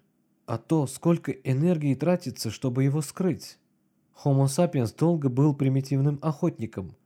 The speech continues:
который каждый день просыпался с мыслью, что может убивать. Просто теперь у нее появился эквивалент, и люди с утра утешают себя, что могут пойти и что-нибудь купить.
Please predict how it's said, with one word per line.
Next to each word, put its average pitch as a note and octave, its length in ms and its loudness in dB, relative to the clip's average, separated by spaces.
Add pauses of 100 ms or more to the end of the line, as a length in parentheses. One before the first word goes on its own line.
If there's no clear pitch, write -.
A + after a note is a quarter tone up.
(140)
который A2 400 0
каждый D#3 420 0
день C#3+ 180 0
просыпался G#2 640 -4
с - 140 -14
мыслью, C#3+ 400 0 (240)
что - 240 -4
может B2 460 -2
убивать. D3 600 -2 (640)
Просто B2 340 2
теперь D#3 420 0
у C3 60 -4
нее A#2+ 280 2
появился A#2 580 0
эквивалент, C3+ 760 -2 (360)
и A#2+ 100 -2
люди D3 300 0
с C3+ 140 -6
утра A#2+ 340 2
утешают G#2 540 -4
себя, D3 400 -2 (360)
что - 260 -2
могут E3 380 0
пойти B2 300 -2
и C3+ 200 -6
что-нибудь A#2 580 -4
купить. - 560 -8